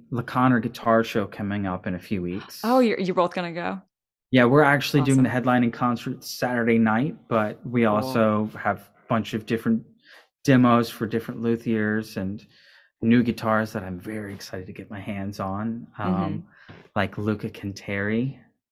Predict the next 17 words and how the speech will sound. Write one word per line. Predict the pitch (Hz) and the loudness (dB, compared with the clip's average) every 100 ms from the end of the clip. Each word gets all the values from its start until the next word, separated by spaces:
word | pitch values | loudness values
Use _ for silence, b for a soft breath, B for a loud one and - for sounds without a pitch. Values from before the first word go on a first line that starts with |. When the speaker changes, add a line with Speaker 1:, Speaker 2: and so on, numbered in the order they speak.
| - | -8
Speaker 1:
Uh, | |
Speaker 2:
I've | 101 101 104 | -4 -2 -2
Speaker 1:
I've | 120 | 0
not | 120 123 | 2 2
Speaker 2:
never | - 147 151 _ _ _ _ | 0 -8 -12 _ _ _ _
tried | - 160 | -14 -8
one | 214 | -4
of | 233 | -4
his. | 147 139 139 - _ _ - | -4 -6 -8 -14 _ _ 2
Speaker 1:
Oh, | 127 127 | 6 8
I | 123 | 8
haven't | 127 127 127 127 | 4 2 4 4
either. | 123 214 180 - - | 6 4 2 -2 -10
So | - 123 120 120 | -2 2 4 6
I | 117 | 6
haven't | 135 139 | 6 6
even | 135 123 120 | 4 4 -2